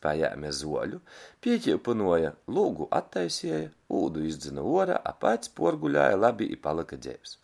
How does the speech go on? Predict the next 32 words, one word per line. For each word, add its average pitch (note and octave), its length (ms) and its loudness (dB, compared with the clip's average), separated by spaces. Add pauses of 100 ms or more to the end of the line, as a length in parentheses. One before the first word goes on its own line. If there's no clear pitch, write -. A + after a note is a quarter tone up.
(680)
Nūīt E3 560 6
iz C3 80 -2
reita A2 400 6
jau A2+ 240 10
valns A2 320 8
vārtūs E2+ 480 6
dūmoja, D#2+ 400 -2
ka C2 160 -8
jīs B2+ 400 0
jau G#2+ 160 10
bēgts D2+ 480 -2
byus. - 320 -12 (240)
A D2 120 -4
Dīvs B3 480 0
vasals, A2+ 400 8
kai - 160 -2
ūzuls E2+ 560 -2
izīt. D#2 400 -10 (240)
Hm. E2+ 240 -6 (600)
Piec - 420 2
nūīt D3+ 500 4
jau C#3 240 2
valns D#2+ 480 2
iz D2+ 80 -8
Dīvu D2+ 480 -4 (640)
gostūs. - 640 -6
A C2 160 -10
Dīvs, C3+ 600 -4 (680)
kur F3 160 6
jau A#2 160 12
valns G#2+ 320 6
guļās, F#2 400 -2